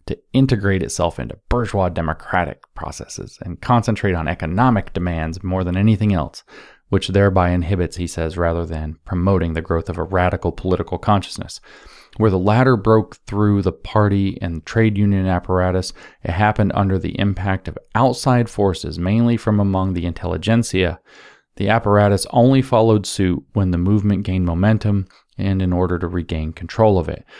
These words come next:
So now he's saying that co-, the Communist Party became bureaucratic. It became its own worst enemy because it actually took on f-, a form forced upon it by capitalism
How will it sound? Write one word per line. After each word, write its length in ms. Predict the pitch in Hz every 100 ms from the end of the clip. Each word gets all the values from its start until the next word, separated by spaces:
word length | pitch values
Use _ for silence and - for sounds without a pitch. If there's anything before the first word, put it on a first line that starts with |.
| -
So 160 | - 101
now 200 | 104 113
he's 120 | 110
saying 280 | - 101 95
that 120 | 87
co-, 280 | - 107 113
the 140 | -
Communist 380 | 101 127 147 127
Party 260 | - 110 98
became 420 | 92 - 90 87
bureaucratic. 800 | 87 80 78 - 123 123 113 - - - _
It 160 | 98 -
became 340 | 101 98 90
its 180 | 87 - -
own 300 | 98 92 90
worst 320 | 87 82 -
enemy 520 | 107 104 104 95 98
because 280 | - - 87
it 80 | 82
actually 320 | 90 90 87
took 200 | - -
on 340 | 90 87 85 -
f-, 140 | - _ _ - - -
a 80 | 123
form 400 | - - 147 135
forced 460 | 110 - 147 156 -
upon 260 | - 117
it 80 | 113
by 140 | - 95 -
capitalism 800 | - 139 139 135 135 117 120 117